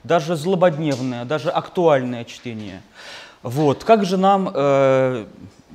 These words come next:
лю-, лю-, петербуржцам, э, православным христианам, этот порог преодолеть? Ну, для этого есть ряд инструментов.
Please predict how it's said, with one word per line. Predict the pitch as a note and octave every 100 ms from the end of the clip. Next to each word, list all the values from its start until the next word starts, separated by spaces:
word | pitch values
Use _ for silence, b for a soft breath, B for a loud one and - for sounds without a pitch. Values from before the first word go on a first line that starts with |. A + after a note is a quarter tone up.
| G2+ _ _
лю-, | B2 D3+
лю-, | B2 D3 C#3
петербуржцам, | D#3+ F#3+ D#3 F#3+ G3+ - E3 D#3 C#3+
э, | B2+
православным | - C3 C3 D#3 C#3+ C3+
христианам, | C3 - E3 F3 D#3 D3 C#3+ B
этот | - D#3+ D#3
порог | E3+ D#3+ F3 F3
преодолеть? | - D#3+ D3+ D3+ C3 G#2 - -
Ну, | C3+
для | D3+ F3
этого | E3 D3+
есть | D3 C#3+
ряд | C#3+ C#3
инструментов. | C3+ D3 E3 A3+ A3 E3